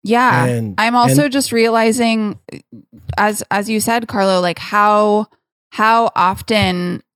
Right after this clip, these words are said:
Speaker 1: in our adult lives, but specifically in, like, uh, you know, the, our adult lives under, uh, a,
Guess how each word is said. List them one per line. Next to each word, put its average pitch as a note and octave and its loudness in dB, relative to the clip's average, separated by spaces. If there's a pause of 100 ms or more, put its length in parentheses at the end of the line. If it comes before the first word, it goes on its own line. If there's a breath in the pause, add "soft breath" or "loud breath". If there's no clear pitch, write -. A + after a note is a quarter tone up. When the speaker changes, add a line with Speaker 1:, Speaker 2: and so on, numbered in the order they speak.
Speaker 1:
in E3+ -4 (160)
our F3+ 2
adult F3+ -2
lives, F3 -2
but F3+ -8
specifically A3+ -6
in, F3+ -4
like, D#3+ -2 (800)
uh, D#3+ 0 (480)
you F#3+ -4
know, D3+ -4 (140)
the, F3 -2
our F3+ 0
adult E3+ -4
lives E3+ -2
under, E3+ -6 (440)
uh, F#3+ -8 (280)
a, E3 -6